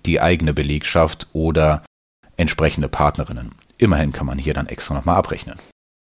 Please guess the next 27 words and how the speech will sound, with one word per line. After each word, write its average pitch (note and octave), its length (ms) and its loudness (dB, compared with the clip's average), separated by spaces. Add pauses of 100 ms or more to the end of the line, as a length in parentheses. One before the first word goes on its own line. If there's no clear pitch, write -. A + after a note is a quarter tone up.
(360)
Nach A#2+ 220 4
Paragraph G#2 520 0
hundertsiebzehn F#2 720 0
erlöschen G2+ 360 0
dann F2 160 2
auch D#2+ 160 -4
bestimmte D2+ 360 -6
Vollmachten, G#2+ 640 0
was D#2+ 160 -4
dann D#2+ 100 -2
auch G#2+ 180 -4
wieder G#2 140 2
die F#2+ 100 -2
Rechtsanwältinnen F2+ 720 0
betrifft. - 600 -8
Nach D#2+ 320 -4
Paragraph D#2 560 0
hundertachtzehn D#2+ 680 -4
erlöschen D#2 420 -4
bestimmte D2+ 440 -6
Gesellschaften, F2 880 0 (400)
wenn E2+ 180 2
die E2 100 -2
Schuldnerinnen D#2+ 720 0
deren D2+ 280 -2
Gesellschafterinnen D#2+ 960 -2
sind. G#2 460 0